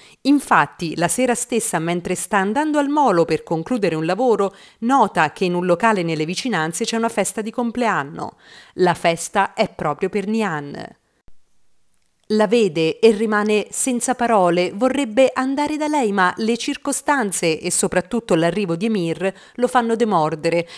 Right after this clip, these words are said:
e, sconsolato, va al molo per finire dei lavori su una barca. Intanto l'arrivo di Emir non fa per nulla piacere a Nihan, anzi,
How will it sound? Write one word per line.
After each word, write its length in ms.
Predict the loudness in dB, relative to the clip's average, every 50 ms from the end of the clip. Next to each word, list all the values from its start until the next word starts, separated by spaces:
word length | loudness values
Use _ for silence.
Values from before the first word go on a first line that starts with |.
| -16 -8
e, 220 | -2 2 2 2 2
sconsolato, 880 | 0 -2 -2 -2 -2 -2 -2 0 2 4 4 4 4 2 2 0 0 2
va 200 | 4 4 6 6
al 100 | 6 4
molo 340 | 4 4 6 6 6 4 2
per 120 | 0 -2 -6
finire 400 | -4 -6 -4 -2 -2 -2 -2 -2
dei 120 | -2 -2
lavori 300 | 0 0 0 0 0 -2
su 160 | -4 -6 -6
una 200 | -6 -4 -4 -4
barca. 520 | -4 -4 -6 -6 -10 -10 -8 -8 -8 -8 -10 -18 _ _ _ _ _ _ _ _ _ _ _ _ _ _ _ _ _ _ _ _ -20 -20 -20 -20 _ _ _ _ _ _ _ _ _ -2
Intanto 760 | 0 0 0 0 2 2 2 2 0 -2 0 2 4 4 6 4 4
l'arrivo 420 | 4 4 4 4 2 2 2 2
di 80 | 2 2
Emir 340 | 2 2 2 2 2 0
non 160 | 0 0 -2 -4
fa 220 | 0 2 2 2
per 260 | 2 2 2 2 2
nulla 380 | 4 2 2 2 4 4 2 2
piacere 400 | 2 2 0 2 0 0 2 2
a 60 | 0
Nihan, 520 | 0 -2 0 0 0 -2 -2 -2 -4 -4 -6 -4 0
anzi, 580 | 0 2 2 0 -2 -4 -4 -4 -4 -6 -6